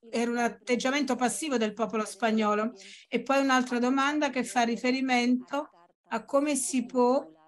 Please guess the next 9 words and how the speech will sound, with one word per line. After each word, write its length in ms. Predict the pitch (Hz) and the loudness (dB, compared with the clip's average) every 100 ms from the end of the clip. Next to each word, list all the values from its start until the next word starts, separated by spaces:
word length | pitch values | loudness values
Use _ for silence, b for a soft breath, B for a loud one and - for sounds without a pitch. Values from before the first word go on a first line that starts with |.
| _ _ _ _ - | _ _ _ _ -6
manipolare 1120 | 233 254 277 247 247 240 269 285 247 220 190 | 0 2 2 2 2 4 4 6 4 2 0
la 140 | 190 190 | -2 -2
storia, 520 | - 233 208 208 208 | -4 -2 0 0 0
come 220 | 247 240 | 0 0
si 240 | 233 247 | -2 -4
può 400 | - 254 240 247 247 B B B | -2 2 4 4 0 B B B
manipolare 600 | - 247 277 311 381 262 | 2 4 6 4 4 4
la 120 | 214 214 | 2 0
storia. 440 | - 214 202 | -2 -4 -4